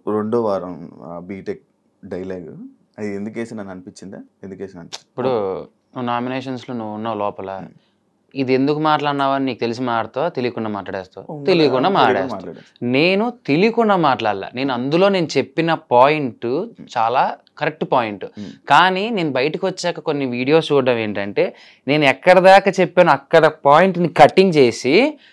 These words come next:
Speaker 2: దానికి ఇంకొక వెర్షన్ వీళ్ళు యాడ్ చేసి, దాన్ని రాంగ్‌గా పోర్ట్రేట్ చేశారు కంప్లీట్‌గా.
Speaker 1: హ్మ్.
Speaker 2: ఓకే, వీళ్ళకి ఇవ్వద్దు అంటున్నారు, పలానా ఒక సెగ్మెంట్కి ఇవ్వద్దు అని చెప్తున్నాడు అని అమరన్ చెప్పి చెప్పారు.
Speaker 1: హ్మ్.
Speaker 2: అందులో నేను ఎంతమందిని మెన్షన్ చేశాను?
Speaker 1: హ్మ్.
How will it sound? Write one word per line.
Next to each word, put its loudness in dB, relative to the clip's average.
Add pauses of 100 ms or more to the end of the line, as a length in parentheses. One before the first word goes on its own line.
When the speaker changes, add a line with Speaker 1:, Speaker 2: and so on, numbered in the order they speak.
(180)
Speaker 2:
దానికి 4
ఇంకొక 0
వెర్షన్ 4
వీళ్ళు 2
యాడ్ 2
చేసి, -6
దాన్ని -2 (120)
రాంగ్‌గా 0
పోర్ట్రేట్ -2
చేశారు -4
కంప్లీట్‌గా. -2 (120)
Speaker 1:
హ్మ్. -14 (600)
Speaker 2:
ఓకే, 2
వీళ్ళకి 0
ఇవ్వద్దు 0
అంటున్నారు, 2
పలానా 0
ఒక -6
సెగ్మెంట్కి -2
ఇవ్వద్దు -2
అని -4
చెప్తున్నాడు -4
అని 0
అమరన్ -4
చెప్పి -4
చెప్పారు. -2 (200)
Speaker 1:
హ్మ్. -10
Speaker 2:
అందులో 0
నేను -2
ఎంతమందిని -2
మెన్షన్ -4
చేశాను? -12
Speaker 1:
హ్మ్. -14